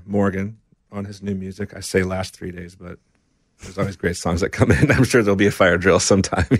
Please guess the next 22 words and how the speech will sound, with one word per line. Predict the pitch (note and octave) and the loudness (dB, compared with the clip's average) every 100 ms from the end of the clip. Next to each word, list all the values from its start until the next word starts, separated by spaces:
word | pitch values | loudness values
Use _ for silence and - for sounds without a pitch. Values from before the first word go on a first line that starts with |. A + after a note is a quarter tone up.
| - | 0
<laughs> | - | -4
here. | A2+ A2+ - - - - A2+ - - - _ _ | -4 -4 -12 -14 -8 -2 -2 -2 -14 -20 _ _
Um, | A2 A2 G#2+ G2+ F#2+ - _ _ | 2 6 6 6 2 -6 _ _
and, | - A#2 A2+ A2 | 2 6 6 6
uh, | G#2+ G#2 G2+ G2+ | 6 6 6 4
so | - | 4
I | A#2+ | 2
got | C#3 | 2
a | |
project | C#3+ C#3+ - | 2 2 2
on | A#2 | 2
that. | A2 A2 A2+ | 2 0 0
I'm | G#2+ | -2
finishing | - A#2+ - A2+ | -2 -4 -2 -4
up | G2+ | -4
new | G#2 G#2 | -2 -2
Earn | - F#2+ G2+ A2 | 0 0 2 2
music, | A2+ A2+ A#2 | 0 0 -4
which | A2 A2 | -8 -12
is | G2+ | -10
really | G#2+ G#2+ | -6 -6
exciting. | - G#2+ G#2 G#2+ G#2+ G#2+ G2+ | -6 -4 -4 -4 -8 -12 -20